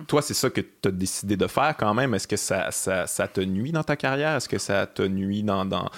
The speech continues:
euh, sur, sur les invitations, sur, euh,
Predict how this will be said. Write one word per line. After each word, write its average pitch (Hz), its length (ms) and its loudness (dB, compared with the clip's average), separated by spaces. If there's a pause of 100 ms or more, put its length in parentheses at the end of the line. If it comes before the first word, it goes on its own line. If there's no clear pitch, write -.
(340)
euh, 87 600 -2
sur, - 200 -6
sur 95 240 -4
les 90 220 0
invitations, 123 920 2
sur, 98 360 -2
euh, 95 300 6